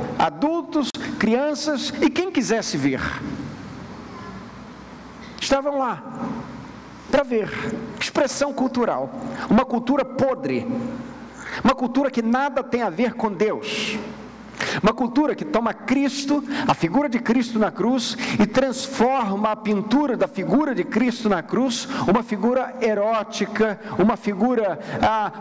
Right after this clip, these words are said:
pornográfica, um insulto à fé cristã,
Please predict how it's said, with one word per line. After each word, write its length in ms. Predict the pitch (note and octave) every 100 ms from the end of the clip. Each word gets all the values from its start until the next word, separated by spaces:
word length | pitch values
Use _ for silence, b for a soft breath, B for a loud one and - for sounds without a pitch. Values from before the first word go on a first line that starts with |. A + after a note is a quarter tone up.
| -
pornográfica, 1300 | B3 G3+ A3 F#3 G3+ G3+ G3 - - G3+ - - - - - - - B
um 120 | A3+
insulto 760 | C4 G3 - - A#3 D4+ D4+ -
à 80 | G3
fé 200 | - A3
cristã, 720 | A3 F3+ - - G3 A3+